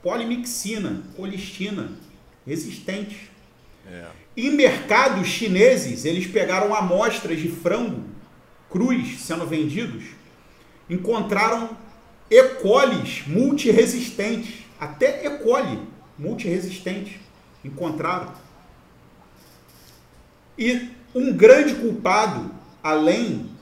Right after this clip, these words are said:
Speaker 1: desse uso indiscriminado de antibióticos na veterinária para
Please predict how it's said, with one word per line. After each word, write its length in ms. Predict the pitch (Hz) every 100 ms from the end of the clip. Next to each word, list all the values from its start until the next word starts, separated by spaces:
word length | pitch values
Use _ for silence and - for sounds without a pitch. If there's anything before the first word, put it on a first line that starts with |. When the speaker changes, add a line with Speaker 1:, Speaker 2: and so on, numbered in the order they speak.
| - - _ _ - _ - - -
Speaker 1:
desse 360 | 107 165 - 170
uso 340 | 190 202 139
indiscriminado 880 | 180 180 - 175 170 151 147 147 123
de 80 | 131
antibióticos 680 | 123 - 135 143 139 - 123
na 260 | 139 180
veterinária 800 | 185 170 - 165 156 143 156 143
para 260 | - 180